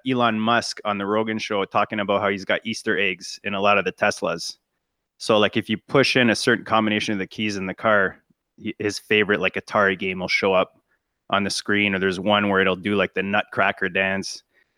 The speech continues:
So this will be like an Easter egg, Randy. We'll see if the one oh one in my division listens to this podcast, 'cause I'm gonna go a little, a little bit off the track, not too much, but my one oh one going in this season is Mister Alvin Kamara out there in, in New Orleans.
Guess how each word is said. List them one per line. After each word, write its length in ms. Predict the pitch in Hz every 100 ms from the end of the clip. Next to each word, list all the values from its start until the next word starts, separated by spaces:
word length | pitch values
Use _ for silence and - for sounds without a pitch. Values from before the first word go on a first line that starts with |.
| _
So 140 | - 131
this 220 | 185 185
will 80 | 170
be 140 | 170
like 200 | 151 139
an 100 | 120
Easter 360 | 135 139 123 110
egg, 260 | 104 101 -
Randy. 320 | 104 113 120
We'll 160 | 127 147
see 240 | - 156
if 160 | 147 -
the 140 | 117
one 200 | 110 131
oh 40 | 120
one 260 | 120 127
in 100 | 110
my 200 | 107 113
division 440 | 113 101 101 98 98
listens 340 | 110 110 104
to 40 |
this 100 | 98
podcast, 640 | - 107 110 - 95 90 -
'cause 380 | 104 92 - -
I'm 260 | 104 107 131
gonna 140 | 139
go 120 | 131
a 20 | 117
little, 300 | 117 110 -
a 60 | 135
little 260 | 196 170
bit 120 | 107
off 200 | 98 87
the 80 | 101
track, 300 | - 82 73 113
not 180 | 123
too 140 | - 104
much, 260 | 95 -
but 200 | - 95 _ _ _ _ _
my 160 | 131 180
one 160 | 190
oh 40 | 170
one 200 | 147 143
going 180 | 123 120
in 60 |
this 120 | 113
season 380 | - 120 113 107
is 100 | 92
Mister 300 | 104 - - 101
Alvin 300 | 107 113 104
Kamara 520 | 101 92 98 - - _ -
out 200 | 101 -
there 160 | 104
in, 180 | 98 90 -
in 200 | 101 101
New 100 | 127
Orleans. 800 | 113 95 131 160 80 - -